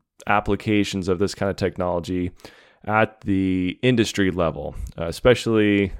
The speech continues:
it seems, in the engineering fields, but, uh, it makes probably production as well, as I mentioned, with technicians. I'm sure that's gonna have a pretty broad scope. So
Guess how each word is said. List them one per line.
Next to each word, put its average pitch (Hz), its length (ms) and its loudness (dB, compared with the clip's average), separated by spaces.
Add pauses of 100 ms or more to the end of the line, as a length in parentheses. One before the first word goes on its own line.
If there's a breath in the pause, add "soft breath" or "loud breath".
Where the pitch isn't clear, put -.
it 85 260 -8
seems, 87 380 -4
in 90 60 -4
the 85 80 -4
engineering 95 600 0
fields, 92 480 0
but, 85 380 0 (480 soft breath)
uh, 80 200 -6
it 90 140 -2
makes 101 460 -4 (380)
probably 110 220 6
production 120 500 2
as 110 100 0
well, 104 220 6
as 117 100 4
I 110 80 4
mentioned, 110 540 0
with 87 120 -4
technicians. 120 840 2
I'm 101 140 -4
sure 113 640 4
that's 101 320 -2
gonna 90 180 -2
have 85 140 -4
a 78 80 -6
pretty 107 280 -2
broad 87 360 -2
scope. 85 400 -2
So 90 380 0